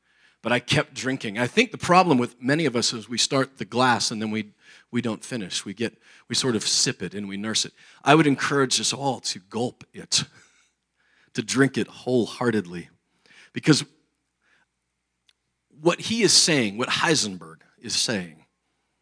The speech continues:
is that there's something going on in this universe that the greatest minds that have ever been come to a point where they've got nothing else to, to say of how it happened. In fact, that's what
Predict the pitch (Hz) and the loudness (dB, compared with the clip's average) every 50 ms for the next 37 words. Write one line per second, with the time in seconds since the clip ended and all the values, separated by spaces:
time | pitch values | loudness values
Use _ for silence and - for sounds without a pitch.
0 | _ _ _ _ _ _ _ _ - - _ - 156 135 151 - - 185 190 170 | _ _ _ _ _ _ _ _ -20 -12 _ 0 2 2 4 6 6 8 8 8
1 | - - - - - 196 196 220 175 202 175 151 160 156 147 139 143 151 156 147 | 6 6 6 6 6 6 4 4 4 2 2 4 4 4 4 4 4 4 2 2
2 | 127 123 113 - 139 143 151 131 113 113 104 - - - - - - - _ - | 2 0 0 2 2 2 2 4 2 2 2 2 0 -2 -4 -14 -20 -18 _ 0
3 | 147 143 - 147 131 139 156 175 185 185 170 - - 147 151 160 160 160 156 147 | 2 2 2 2 8 10 10 10 10 8 4 2 2 4 6 8 8 8 6 4
4 | 135 113 135 127 120 135 147 139 143 131 117 131 139 131 113 98 95 85 - _ | 2 2 0 4 6 6 6 8 6 4 4 4 4 4 2 0 -4 -8 -14 _
5 | _ _ _ _ _ _ _ _ _ _ _ - 135 156 170 190 180 160 147 - | _ _ _ _ _ _ _ _ _ _ _ 4 6 6 10 12 12 12 12 10
6 | - - 180 170 165 127 - 131 131 120 135 143 143 127 - 143 131 - - 123 | 6 4 4 6 6 6 6 4 4 6 6 6 4 4 2 0 0 0 0 -2
7 | 131 127 - - 127 120 120 123 123 113 95 - - - - - - _ _ _ | -2 -2 -2 -4 -8 -8 -6 -6 -6 -6 -4 -2 -2 -2 -2 -4 -6 _ _ _
8 | _ _ _ _ _ _ _ _ _ - - - - - - 120 - - - 139 | _ _ _ _ _ _ _ _ _ -10 -10 -10 -10 -10 -8 -6 -4 -4 -2 -2
9 | 127 117 110 - 131 127 117 113 - - - 110 104 - - 95 90 - - _ | -2 -4 -4 -6 -6 -6 -6 -6 -8 -8 -10 -10 -10 -12 -16 -20 -20 -20 -20 _
10 | _ _ _ - - - - 127 120 - 160 156 - - - 131 135 156 156 - | _ _ _ -20 -20 -16 -14 2 6 8 8 8 6 2 -2 4 6 6 6 6
11 | - 160 139 - - | 4 2 2 2 -2